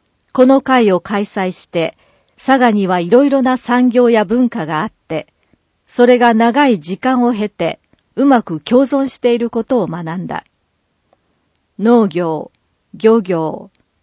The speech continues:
養業、伝統工芸、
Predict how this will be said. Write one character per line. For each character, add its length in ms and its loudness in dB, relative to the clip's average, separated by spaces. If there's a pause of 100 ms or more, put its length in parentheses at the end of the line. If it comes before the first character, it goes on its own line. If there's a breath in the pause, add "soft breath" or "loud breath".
(120)
養 360 4
業、 400 -6 (500)
伝 340 2
統 240 2
工 300 -2
芸、 400 -10